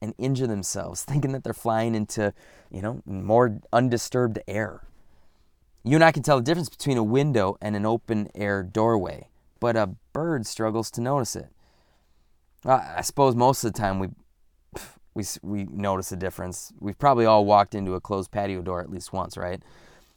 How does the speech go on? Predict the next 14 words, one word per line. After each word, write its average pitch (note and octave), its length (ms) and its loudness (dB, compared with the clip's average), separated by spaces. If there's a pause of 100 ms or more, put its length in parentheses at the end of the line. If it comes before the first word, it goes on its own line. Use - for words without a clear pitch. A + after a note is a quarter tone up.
(180)
Uh, - 120 -8
but C#3 180 4
a C3+ 40 6
bird E3+ 300 6
goes C3 240 2
full F3+ 340 6
force D#3 500 -2
into B2+ 240 -4
windows A#2 580 0
with G#2 200 -10
regularity. G#2+ 720 0 (280)
The - 60 -6
Washington C3+ 400 0
Post C3+ 300 0